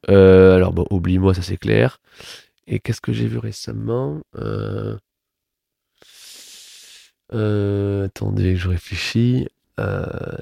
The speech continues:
tac, tac, tac. Ah oui, ben si, euh, Coupure. Coupure, euh, au Bélier. Ah,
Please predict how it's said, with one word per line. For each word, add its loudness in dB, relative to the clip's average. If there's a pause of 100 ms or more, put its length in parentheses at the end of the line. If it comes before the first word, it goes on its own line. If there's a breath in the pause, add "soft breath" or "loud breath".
(140)
tac, -10 (120)
tac, -10 (160)
tac. -4
Ah 8
oui, 8
ben 6
si, 4
euh, 6
Coupure. 2
Coupure, 4
euh, 6
au 6
Bélier. 4 (380)
Ah, -8